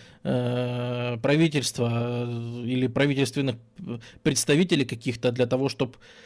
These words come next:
э, сохранять у себя зерно, а не государству отдавать, ну или рис. Это че это такое?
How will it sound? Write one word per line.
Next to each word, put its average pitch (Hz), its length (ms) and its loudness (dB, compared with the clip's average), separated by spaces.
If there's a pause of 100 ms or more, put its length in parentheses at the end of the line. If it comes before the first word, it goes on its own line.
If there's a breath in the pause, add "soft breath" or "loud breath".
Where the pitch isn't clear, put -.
(220 loud breath)
э, 131 180 -2
сохранять 139 480 2
у 135 80 -2
себя 135 240 2
зерно, 139 440 4
а 123 120 -2
не 120 100 2
государству 123 600 2
отдавать, 117 360 -2
ну 143 140 -2
или 120 160 0
рис. 110 340 -6 (760 soft breath)
Это 127 220 0
че 139 200 2
это 120 120 -2
такое? 107 400 -6